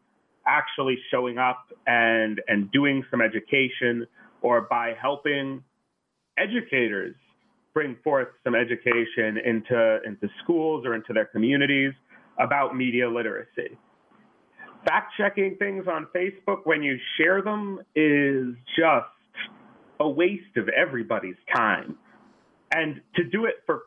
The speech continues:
free, to do it for free as the Associated Press is to say,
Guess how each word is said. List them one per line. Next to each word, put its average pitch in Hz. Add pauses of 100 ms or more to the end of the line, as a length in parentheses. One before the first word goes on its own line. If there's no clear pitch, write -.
free, 233 (640)
to 175
do 226
it 233
for 190 (120)
free 240
as 170 (340)
the 151
Associated 196
Press 226 (580)
is 185 (180)
to 180 (240)
say, 202